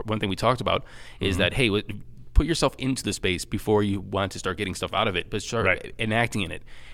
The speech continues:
Speaker 1: And now he's at his third interview with multiple companies to
Speaker 2: Damn.
Speaker 1: get a job, and he's gonna transition and be a lot happier with his life and do something he's passionate about. So I think that people listening right now need to know that since it's such an early industry, since
Speaker 2: Mm-hmm.
Speaker 1: there's so much pot-, potential,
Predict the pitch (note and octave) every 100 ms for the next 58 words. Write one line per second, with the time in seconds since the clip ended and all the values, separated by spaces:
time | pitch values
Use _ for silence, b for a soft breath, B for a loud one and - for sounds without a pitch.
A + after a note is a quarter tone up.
0 | B - A2 G2 - A2 D#3 B2+ G#2+ G#2+
1 | - - - G2+ G2+ - B2 B2 A2 G2+
2 | A#2 B2+ A2+ G#2+ G#2 - - B2+ A#2 G#2+
3 | F#2 G#2 - B2 G2 G#2 A#2 G#2+ F2+ G2+
4 | A2+ B B - A2 A2+ A2 - A2 G2+
5 | G2 A#2 A#2 G#2+ F#2+ F2+ F#2 G#2+ G#2+ G2
6 | F#2 A2 G2+ F#2 F#2+ F#2+ G2+ A2+ C3 -
7 | G#2 E2+ F2 B2 A2 B B B B -
8 | - A#2+ B2 D#3+ F3+ C3+ B2+ C#3 A#2 G#2+
9 | A2 G#2+ G2+ G2 F#2 F2+ F2 F#2+ G#2+ -
10 | b b b - G#2+ A2+ D3+ D#3+ D#3 A#2
11 | E2 E2+ F2 F2 - - - - - D#3
12 | - D3+ - A#2+ - B2+ - G#2+ G2+ F#2
13 | E2+ - F2+ - - - - D3 F#2 C#3+
14 | C3+ A#2+ B2 A2 - A2 F#2 - G2+